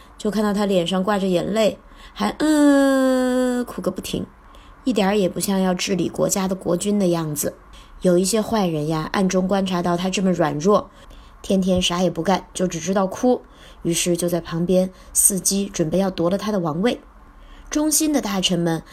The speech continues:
看到劝他无效，都非常着急。这时候张昭劝孙权说：“如果你只顾悲啼，不理国事，那么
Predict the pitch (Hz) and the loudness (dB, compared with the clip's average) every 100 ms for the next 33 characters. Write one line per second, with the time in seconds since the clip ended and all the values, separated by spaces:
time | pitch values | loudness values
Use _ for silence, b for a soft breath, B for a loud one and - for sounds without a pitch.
0 | B - 208 190 185 - 226 190 185 180 | B -4 0 2 2 0 0 0 0 -2
1 | 170 196 - - - B B B B 269 | 0 0 2 0 -4 B B B B 0
2 | 269 262 190 180 175 170 - 143 - - | 2 2 0 0 0 0 -2 -2 -4 -10
3 | - - - - B - 202 185 160 156 | -20 -20 -20 -20 B -6 -2 -2 -2 -2
4 | 151 - B - 240 247 247 247 208 165 | -4 -8 B 0 0 2 0 0 -2 -2
5 | 160 156 - 117 - - - - 160 160 | -2 -2 -4 -8 -10 -20 -10 -4 -2 -4
6 | - B B B B 247 262 254 254 - | -10 B B B B 2 4 4 2 0
7 | 190 190 240 - 269 269 - 185 180 185 | -2 -2 -2 2 2 2 -4 -2 -2 -4
8 | B - 277 220 - 175 185 208 - 247 | B -2 2 2 0 2 4 4 0 0
9 | 208 208 B B - 240 226 214 214 214 | -2 -4 B B -2 2 4 4 2 2
10 | 208 208 208 208 208 | 2 2 0 0 -2